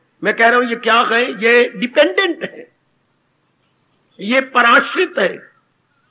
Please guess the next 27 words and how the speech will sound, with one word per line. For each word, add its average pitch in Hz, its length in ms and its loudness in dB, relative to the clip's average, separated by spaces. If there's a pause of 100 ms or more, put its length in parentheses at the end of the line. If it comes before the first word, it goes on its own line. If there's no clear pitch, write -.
(300)
स्वतंत्र 269 460 0
नहीं 220 180 -4
है, 165 140 -10 (680)
परतंत्र 311 540 -2
है। 139 180 -6 (1500)
तो - 80 -8
आप 226 300 0
जैसे 202 240 -2
विचारवान, 185 680 -2 (120)
विचारवती 196 520 -2
देवियां, 185 400 -6
विदुषी 226 460 -8
देवियां 202 380 -8 (1700)
आश्रित 208 440 0
से 202 160 0
मन 175 200 -2 (180)
निकाल 165 340 -2
लेती - 300 -20
है - 60 -20
कि - 180 -20
ये 226 80 -12
तो - 120 -10 (880)
भगवान 269 320 2
के 302 160 -6
भरोसे 208 440 0
ही 285 100 -2
हैं, 214 240 -2